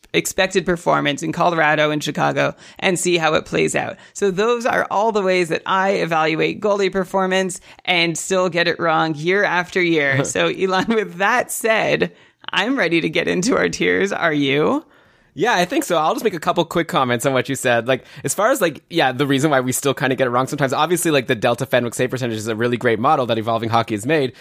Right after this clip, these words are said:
Speaker 2: but obviously it's not perfect. And I'd imagine some shots are harder to face just because of, like, I don't know, if you're on Buffalo and your team is just getting, like, caved in night after night, maybe that puts a mental toll on you. Like, there's so much that goes into hockey, right? It's a very complicated game that we're trying to, you know, g-, glean these, like, numbers out of.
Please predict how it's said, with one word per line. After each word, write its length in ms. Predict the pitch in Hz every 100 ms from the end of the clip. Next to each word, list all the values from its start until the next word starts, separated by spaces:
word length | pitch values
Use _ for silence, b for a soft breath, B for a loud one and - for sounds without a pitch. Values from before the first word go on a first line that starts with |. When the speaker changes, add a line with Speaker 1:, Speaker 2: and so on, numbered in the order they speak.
| B
Speaker 2:
but 120 | - 151
obviously 280 | 165 143
it's 60 | 120
not 160 | 127 -
perfect. 320 | 139 113 107
And 80 | 120
I'd 80 |
imagine 600 | 120 120 131 131 135 120 B B
some 240 | - 127 120
shots 380 | - 117 117
are 100 | 117
harder 260 | 110 113 117
to 80 | 113
face 260 | - 117
just 120 | 120 123
because 220 | 120 113
of, 200 | 107 98
like, 280 | 117 107 B B
I 40 |
don't 80 | 117
know, 60 | 117
if 60 |
you're 100 | 147
on 120 | 131
Buffalo 500 | 101 120 - 127 110
and 80 | 110
your 120 | 110
team 240 | 107 131 117
is 40 |
just 180 | 120 -
getting, 180 | 127 113
like, 160 | 110
caved 320 | - 127 117 127
in 100 | 117
night 180 | 113
after 220 | 113 - 117
night, 240 | 117 117
maybe 220 | 113 120
that 160 | 113 110
puts 160 | 123
a 20 | 107
mental 340 | 101 113 120
toll 200 | 117 117
on 100 | 117
you. 60 | 131
Like, 80 |
there's 140 | 165 190
so 100 | 392
much 240 | 180 131
that 80 | 131
goes 140 | 131
into 120 | 117 117
hockey, 220 | 139 95
right? 120 | 123
It's 100 | 127
a 40 |
very 220 | 143 165 233
complicated 560 | 151 160 151 139 113
game 260 | 143 131 117 B B -
that 120 | 131
we're 140 | 123
trying 300 | 123 143 123
to, 200 | 120 120
you 100 | 117
know, 180 | 113 110 - -
g-, 100 | - -
glean 400 | - 135 139 127
these, 180 | 120 107
like, 240 | 113 - 175 127
numbers 360 | 117 135 131
out 200 | 110 110
of. 160 | 110